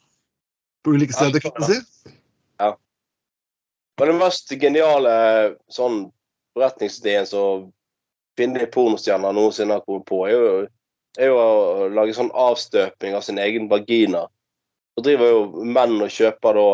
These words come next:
Speaker 2: eh, sånn replika av favorittpornostjernen sin. Det er jo
Speaker 1: Ok.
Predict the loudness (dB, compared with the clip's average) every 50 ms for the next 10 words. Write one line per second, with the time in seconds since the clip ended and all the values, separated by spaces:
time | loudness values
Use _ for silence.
0 | 2 2 -2 -4 -6 -6 -6 -6 -6 -8 -12 -16 -20 -20 _ _ _ _ _ _
1 | _ _ -4 -2 -2 -2 -2 -2 -4 -2 0 2 2 4 4 4 2 0 -4 _
2 | _ -8 -8 -6 -6 -6 -8 -10 -12 _ _ -8 -6 -4 -4 -4 -2 0 0 0
3 | 0 -2 -4 -8 -10 -10 -12 -14 _ _ _ _ _ _ _ _ _ _ _ 0
4 | 0 2 2 2 0 -2 -6 -12